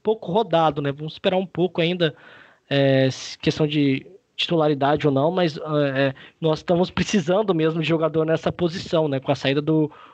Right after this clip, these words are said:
Rock, do Rick Wagner, então, é, vai precisar de alguém pra suprir,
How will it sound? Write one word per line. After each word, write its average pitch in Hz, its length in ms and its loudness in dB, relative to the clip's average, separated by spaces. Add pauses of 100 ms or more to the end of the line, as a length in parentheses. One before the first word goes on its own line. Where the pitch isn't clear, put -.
(160)
Rock, 135 260 -2 (200)
do 139 280 0
Rick 151 180 0
Wagner, 127 420 2
então, 170 380 0 (880)
é, 127 180 2
vai 127 140 0
precisar 143 280 0
de 147 100 -2
alguém 151 200 -2
pra 160 100 -4
suprir, 160 380 -4